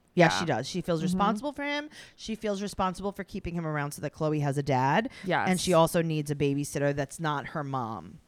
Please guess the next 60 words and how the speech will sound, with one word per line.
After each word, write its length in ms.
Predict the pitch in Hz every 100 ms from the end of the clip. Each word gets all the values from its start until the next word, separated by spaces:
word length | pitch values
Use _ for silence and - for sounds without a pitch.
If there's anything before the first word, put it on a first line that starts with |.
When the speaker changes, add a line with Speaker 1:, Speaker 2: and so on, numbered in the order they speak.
| -
Speaker 2:
Yes, 400 | 214 214 170 -
I 80 | 185
totally 500 | 185 - 202 202 196
Speaker 1:
Because 160 | 190 208
Speaker 2:
agree, 80 | 185
Speaker 1:
at 100 | 185
the 100 | 208
Speaker 2:
all 100 | 175
Speaker 1:
end 140 | 175
of 40 | 202
the 40 |
Speaker 2:
points. 200 | 214 220
Speaker 1:
day, 540 | 190 170 185 247 294 302 - - -
Sean 920 | - - 202 180 180 190 226 262 311 _ _ -
does 180 | 202 175
not 220 | 165 170
get 100 | 185
arrested 440 | 165 147 - 202 -
every 240 | 151 156
single 280 | 143 143 135
day. 280 | 82 82 - - - - - - - - - - - - - - -
Speaker 2:
Right, 200 | 254 233
and 120 | 226
at 100 | 233
the 140 | 254 311
end 100 | 440 427
of 80 | 330
the 80 | 214
day, 280 | 226 214 180
I 100 | 240
mean, 360 | 240 226 214 -
at 240 | - 208 208
least, 280 | 262 285 -
you 120 | 240
know, 80 | 220
you 180 | 214
could 180 | 190 190
call 300 | - 196 185
Sean 420 | 185 220 196 202
and 160 | 156 165
find 480 | - 170 165 175 214
him, 240 | 285 269
'cause 200 | 294 226
remember 320 | 202 220 240
she, 180 | 294 262
like, 160 | 208 170
called 320 | - 185 190
her 100 | 208
mother. 360 | 170 170 196 214
Her 80 |
mother, 280 | 175 185 196
like, 120 | 185 -
Speaker 1:
Mm-hmm. 40 | -
Speaker 2:
disappeared. 840 | 302 208 175 196 185 196 233 254
Right. 280 | 185 175 165
Speaker 1:
Well, 100 | 277
Sean's 300 | - 285 330
not, 220 | 311 -
you 180 | 233 277
just, 300 | 381 -